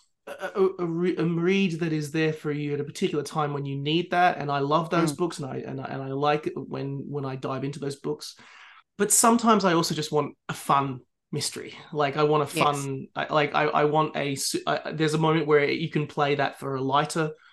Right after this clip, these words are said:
Speaker 1: style, and there's moments where you can dive into the nitty-gritty. And I think nitty-gritty has been very much the,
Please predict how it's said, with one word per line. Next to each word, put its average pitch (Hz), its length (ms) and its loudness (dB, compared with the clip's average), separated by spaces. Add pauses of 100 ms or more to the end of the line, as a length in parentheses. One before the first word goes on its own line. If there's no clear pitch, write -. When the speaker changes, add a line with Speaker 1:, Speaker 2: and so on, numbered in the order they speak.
(140)
Speaker 1:
style, 160 600 0
and 143 220 0
there's 139 220 -2
moments 143 300 -2
where 139 100 -2
you 135 120 -6
can 131 240 -8
dive 135 280 -4
into 135 220 -6
the 135 60 -8
nitty-gritty. 135 500 -8
And 143 100 -4
I 147 60 0
think 190 220 4
nitty-gritty 165 640 2
has 143 140 -2
been 139 240 -4
very 139 180 0
much - 320 -6
the, 135 260 -8